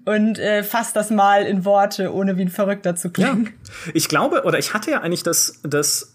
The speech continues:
Speaker 2: Gefühl, oder es ist wahrscheinlich auch so, Bethesda hat Arcane nicht nur übernommen wegen diesem Japan-Stealth-Spiel, was es nie gegeben hat, vielleicht kommt's noch, sondern auch, weil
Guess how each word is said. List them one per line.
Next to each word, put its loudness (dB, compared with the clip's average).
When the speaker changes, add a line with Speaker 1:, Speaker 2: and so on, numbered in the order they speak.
Speaker 2:
Gefühl, -2
oder 2
es -2
ist -2
wahrscheinlich -2
auch -4
so, 2
Bethesda -2
hat -4
Arcane -2
nicht 0
nur 2
übernommen 0
wegen 0
diesem -2
Japan-Stealth-Spiel, -2
was 0
es -4
nie -2
gegeben -2
hat, 0
vielleicht -4
kommt's -4
noch, -4
sondern 2
auch, -2
weil 2